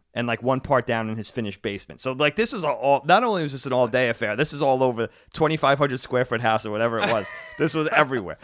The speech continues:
Speaker 1: We didn't take him outside. We didn't take him outside. We weren't the type, we were, we were the persnickety types that were like, "You're blowing up your toys with firecrackers?" Like, we didn't even wanna put it in a house plant. Like,
Speaker 2: Right, right.
Speaker 1: that's how we were.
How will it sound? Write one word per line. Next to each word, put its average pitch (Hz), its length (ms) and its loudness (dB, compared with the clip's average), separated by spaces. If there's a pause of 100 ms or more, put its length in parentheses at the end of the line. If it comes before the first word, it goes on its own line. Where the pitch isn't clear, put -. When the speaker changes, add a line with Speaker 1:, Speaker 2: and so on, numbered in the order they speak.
(120)
Speaker 1:
We 147 140 2
didn't 175 200 2
take 170 180 0
him 160 100 0
outside. 85 520 -4 (500)
We 123 120 -2
didn't 139 160 0
take 147 160 -2
him 123 60 -4
outside. 101 300 -2
We 131 140 0
weren't 170 300 -2
the 147 60 -2
type, 120 340 -4
we 131 140 -4
were, 147 220 -4 (240)
we 139 180 -2
were 156 180 -4 (260)
the 120 80 -4
persnickety 98 640 -6
types 85 340 -8
that 87 160 -6
were 90 120 -8
like, 82 280 -8 (540)
"You're 87 120 -12
blowing 107 300 -10
up 104 120 -12
your 78 60 -16
toys 95 320 -12
with 80 120 -16
firecrackers?" 131 800 -8
Like, 110 240 -2
we 156 120 2
didn't 175 180 -2
even 127 100 -4
wanna 117 160 -2
put 123 240 -6
it 110 80 -4
in 101 100 -8
a 87 60 -10
house 104 260 -6
plant. 53 320 -18 (160)
Like, 135 80 -12
Speaker 2:
Right, 117 80 0
right. 101 80 -6
Speaker 1:
that's 139 220 2
how 127 140 2
we 107 140 -8
were. 82 320 -10